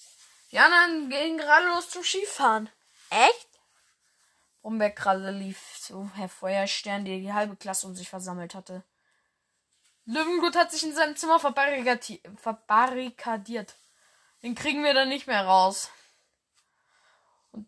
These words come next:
äh, Hebelstern hat sich eine schwere Migräne eingefangen. Und Sa-, Sandsturm und Eichhornschweif sind weg. Weißt du, wo sie sind?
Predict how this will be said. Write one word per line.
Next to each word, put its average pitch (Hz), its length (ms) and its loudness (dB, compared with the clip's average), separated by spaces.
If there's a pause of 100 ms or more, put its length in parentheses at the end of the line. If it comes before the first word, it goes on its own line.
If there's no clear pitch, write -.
(140)
äh, 196 240 -4
Hebelstern 240 520 -2
hat 247 140 0
sich 233 180 -4
eine 208 180 -2
schwere 240 340 -2
Migräne 208 480 0
eingefangen. 175 600 -2 (420)
Und 214 340 -4
Sa-, 208 380 -8
Sandsturm 277 440 -4
und 226 100 0
Eichhornschweif 254 540 2
sind 240 220 -8
weg. - 180 -2
Weißt 202 240 -2
du, 208 100 -14
wo 202 60 -12
sie 202 180 -8
sind? 214 280 -10